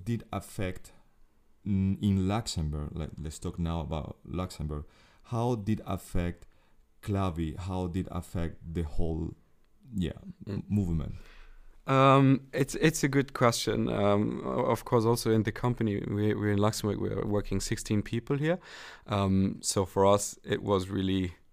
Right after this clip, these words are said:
Speaker 2: critical because those f-, sixteen people are focused on the sports industry. Um,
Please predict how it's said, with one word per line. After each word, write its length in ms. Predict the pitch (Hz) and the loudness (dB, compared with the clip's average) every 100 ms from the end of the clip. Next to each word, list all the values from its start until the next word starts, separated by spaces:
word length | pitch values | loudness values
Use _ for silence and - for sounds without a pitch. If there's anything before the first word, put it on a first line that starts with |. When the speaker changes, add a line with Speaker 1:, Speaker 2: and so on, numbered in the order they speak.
| - - | -20 -2
Speaker 2:
critical 500 | 139 135 117 - 98 | 0 2 0 -2 -2
because 340 | - - 92 | -6 -6 -4
those 280 | 107 101 - - - - | -2 -2 -4 -12 -14 -10
f-, 80 | |
sixteen 320 | - 107 - 101 | -6 -4 -4 -2
people 300 | 110 104 101 | -2 2 4
are 160 | 95 95 | 4 2
focused 380 | 110 104 101 | 2 0 -2
on 100 | 98 | -2
the 60 | 92 | -2
sports 340 | - 101 92 | 0 2 2
industry. 560 | 101 101 98 - 95 90 - - - - | 2 0 -2 -2 0 0 -4 -16 -16 -6
Um, 500 | 110 98 95 98 - | 0 2 4 2 0